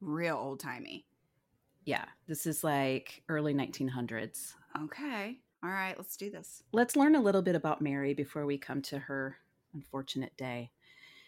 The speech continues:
Speaker 2: So Mary was born in Boone, Iowa, so straight up Midwest girl, in June eighteen sixty-nine, to her mama Almira Bocock Borthwick.
Speaker 1: Okay.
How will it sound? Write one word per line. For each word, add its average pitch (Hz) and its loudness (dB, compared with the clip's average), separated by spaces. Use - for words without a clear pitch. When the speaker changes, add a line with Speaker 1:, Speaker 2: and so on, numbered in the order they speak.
Speaker 2:
So 214 6
Mary 208 6
was 233 4
born 180 6
in 151 8
Boone, 147 2
Iowa, 123 -2
so 147 0
straight 160 0
up 160 0
Midwest 139 -2
girl, - -6
in 165 4
June 170 4
eighteen 175 2
sixty-nine, 143 -4
to 175 6
her 170 0
mama 160 6
Almira 151 2
Bocock 160 2
Borthwick. 220 -2
Speaker 1:
Okay. 196 -8